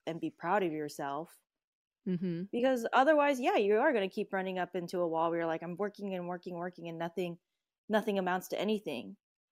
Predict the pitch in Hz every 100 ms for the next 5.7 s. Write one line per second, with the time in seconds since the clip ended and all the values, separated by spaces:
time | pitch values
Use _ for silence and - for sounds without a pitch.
0 | _ 175 202 208 208 220 233 220 214 185
1 | 214 226 220 214 208 208 208 196 190 208
2 | - - 226 208 202 202 196 185 185 190
3 | 196 180 165 170 165 160 151 160 151 151
4 | 101 87 165 185 170 165 - _ 185 165
5 | 185 254 247 185 160 151 151